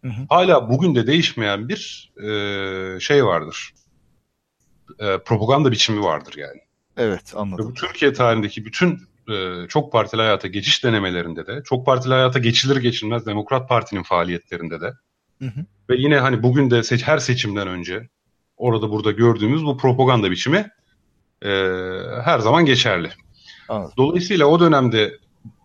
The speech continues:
Speaker 2: çok partili hayata geçişlerde başka bir partinin başında olmak ister istemez irtica ile ilişkilendirilmek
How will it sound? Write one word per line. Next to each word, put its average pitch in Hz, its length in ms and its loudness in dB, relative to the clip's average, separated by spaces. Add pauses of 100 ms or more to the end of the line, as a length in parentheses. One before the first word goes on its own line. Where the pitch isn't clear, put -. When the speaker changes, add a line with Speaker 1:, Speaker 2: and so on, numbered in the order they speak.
(380)
Speaker 2:
çok 160 240 -2
partili 135 240 2
hayata 127 300 2
geçişlerde 107 600 -4
başka 117 300 0
bir 131 160 2
partinin 107 420 0
başında 143 380 2
olmak 147 300 2
ister 156 260 -6
istemez 127 400 -4
irtica 123 420 -2
ile 127 80 0
ilişkilendirilmek 98 880 -8